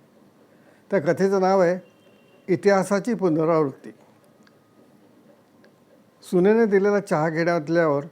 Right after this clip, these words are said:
बापूंनी कपबशी हळूच समोरच्या टेबलावर ठेवली. डोळे थोडे अधू झाले होते, त्यामुळे पेपर वाचता येत नव्हते,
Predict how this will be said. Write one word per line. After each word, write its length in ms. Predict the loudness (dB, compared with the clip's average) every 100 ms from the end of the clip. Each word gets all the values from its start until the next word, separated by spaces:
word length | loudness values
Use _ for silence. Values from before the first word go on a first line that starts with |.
| _ _ _ _ _ _
बापूंनी 420 | -2 0 0 -2
कपबशी 460 | -2 -2 -2 -2 -4
हळूच 560 | -4 0 4 4 4 -2 -12
समोरच्या 1120 | -8 -2 0 0 -2 -8 -20 _ _ _ -4
टेबलावर 480 | -4 -4 -6 -4 -6
ठेवली. 360 | -6 -10 -12 -14 -20 _ _ _ _ _ _ _ _ _
डोळे 220 | 2 4 4
थोडे 160 | 2 2
अधू 260 | 2 2
झाले 220 | 2 4 2
होते, 420 | 2 -4 -14 _ _ _ _ _ _ -20 _
त्यामुळे 240 | -2 0 2
पेपर 360 | 2 2 4
वाचता 340 | 2 2 0 -2
येत 80 | 0
नव्हते, 320 | -2 -2 -6